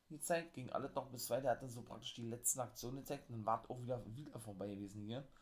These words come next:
Ein Spinning Heel Kick, ja, aber dann mal zwischendurch von Ole Samir Singh, ja, beziehungsweise, nee, Sunil, Sunil Singh war gewesen, so,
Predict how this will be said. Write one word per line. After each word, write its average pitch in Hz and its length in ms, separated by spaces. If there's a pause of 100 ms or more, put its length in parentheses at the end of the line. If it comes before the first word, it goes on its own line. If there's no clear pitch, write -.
(480)
Ein 110 60
Spinning 127 460
Heel 175 260
Kick, 185 300 (560)
ja, 135 100
aber 143 140
dann 131 200
mal 131 180
zwischendurch 143 920
von 123 160
Ole 113 220
Samir 117 340
Singh, 170 380 (640)
ja, - 140 (640)
beziehungsweise, 101 680
nee, 95 160
Sunil, 123 440
Sunil 110 760
Singh 98 260
war 98 120
gewesen, 104 420
so, 110 200